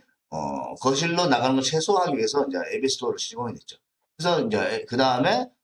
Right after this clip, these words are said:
목공 작업한 다음에 에베스 도어, 도어를 욕실과 저기 방을 시공하는 거죠. 그 다음에 이제 목공공사. 저기 뭐 석고보드 위에 이제 목공공사 하는 거죠. 이렇게 보면은,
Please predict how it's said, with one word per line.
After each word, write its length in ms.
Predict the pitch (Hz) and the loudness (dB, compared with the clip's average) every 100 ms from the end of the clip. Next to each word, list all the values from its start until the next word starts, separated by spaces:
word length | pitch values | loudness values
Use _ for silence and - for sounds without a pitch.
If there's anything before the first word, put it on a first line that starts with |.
| - | -4
목공 300 | 151 151 175 | -2 2 2
작업한 340 | 151 135 131 | 2 2 2
다음에 340 | 117 131 151 123 | 2 2 2 2
에베스 260 | 131 135 - | 2 0 -2
도어, 100 | 120 - | -4 -4
도어를 520 | - 139 123 180 269 - _ 120 | 0 2 4 2 0 -6 _ -2
욕실과 720 | 120 131 120 180 - - - _ _ _ | 0 0 2 2 2 -2 -10 _ _ _
저기 240 | - - | -4 -2
방을 280 | - 147 143 | 0 2 2
시공하는 520 | - 135 151 131 151 | 2 2 2 2 2
거죠. 220 | 143 - - _ _ _ _ _ _ _ _ _ _ | 0 -2 -14 _ _ _ _ _ _ _ _ _ _
그 60 | - | 2
다음에 380 | 277 277 269 226 | 4 4 4 4
이제 220 | 196 175 | 4 4
목공공사. 800 | 185 202 220 190 151 113 - _ _ _ _ _ _ _ | 2 4 2 2 0 -4 -10 _ _ _ _ _ _ _
저기 160 | 135 123 | 0 2
뭐 120 | 113 | 2
석고보드 520 | - 233 277 254 247 | 0 2 2 2 2
위에 260 | 190 202 175 | 4 4 4
이제 140 | 139 | 2
목공공사 540 | 127 151 - 165 160 135 | 2 2 2 0 0 0
하는 180 | - 135 | 0 0
거죠. 140 | 208 | 0
이렇게 300 | 214 104 - | -2 -2 -10
보면은, 600 | - 107 104 104 104 104 | -6 -2 -2 0 -2 -2